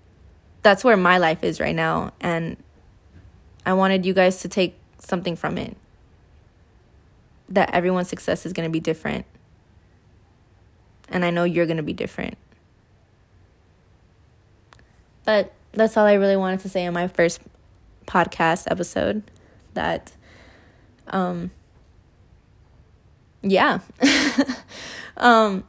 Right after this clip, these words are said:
with that being said, I wanted to thank again all my friends and my family who encouraged me, and to my, um, friends that I don't speak to anymore,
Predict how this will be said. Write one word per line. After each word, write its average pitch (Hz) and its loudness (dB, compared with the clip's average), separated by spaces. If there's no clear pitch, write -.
with 233 4
that 254 6
being 247 2
said, 208 6
I 190 4
wanted 190 2
to 185 0
thank 185 0
again 175 -2
all 175 -2
my 175 -2
friends 180 -4
and 175 -2
my 175 -2
family 175 -4
who 180 -2
encouraged 175 -4
me, 175 -4
and 185 -2
to 180 -4
my, 180 -2
um, 175 -4
friends 180 -2
that 180 2
I - 2
don't 180 -2
speak 185 -6
to - -6
anymore, 180 -2